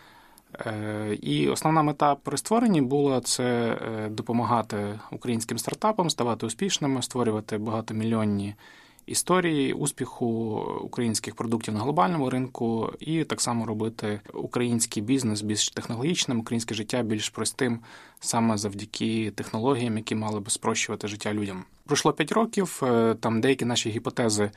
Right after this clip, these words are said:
стосовно того, як ми можемо допомагати стартапам, підтвердилися, деякі провалилися. Ну, але тим не менше, зараз ми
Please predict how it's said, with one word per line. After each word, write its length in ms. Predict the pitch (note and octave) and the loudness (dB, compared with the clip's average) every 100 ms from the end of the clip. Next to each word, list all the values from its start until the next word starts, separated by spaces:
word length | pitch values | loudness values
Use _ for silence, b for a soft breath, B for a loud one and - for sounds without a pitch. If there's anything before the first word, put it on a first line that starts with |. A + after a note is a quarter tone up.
| B | B
стосовно 480 | - A2 - A#2 A2+ | -6 -2 0 0 2
того, 480 | C3+ A2+ G#2+ A2+ - | 2 2 0 -2 -4
як 280 | A#2+ A#2 A#2 | -2 -2 0
ми 80 | |
можемо 360 | A2 A2 G#2+ G#2 | 0 2 2 0
допомагати 500 | G#2 A2 G#2+ A2 A2+ | -2 -2 0 -2 -2
стартапам, 540 | - A2+ - A2+ A2 | -4 -2 0 0 -2
підтвердилися, 680 | G#2 - F3+ E3+ D3 C3+ B2+ | -4 0 2 2 2 0 -2
деякі 480 | A2+ A2+ G#2+ - G#2 - B B B | 0 0 0 -2 -8 -8 B B B
провалилися. 840 | - A2 A#2 F3 F3+ - C#3+ C#3 C3+ | 0 4 4 4 2 0 2 2 2
Ну, 120 | F#3 | 2
але 120 | F#3 | 2
тим 160 | C#3 B2 | 2 0
не 60 | A#2+ | 0
менше, 680 | C3+ C3+ - A#2+ A2+ - | 2 2 2 2 0 0
зараз 540 | A2+ B2+ A#2+ - - - | 0 0 2 2 2 0
ми 360 | A#2 A#2 B2+ | 0 0 0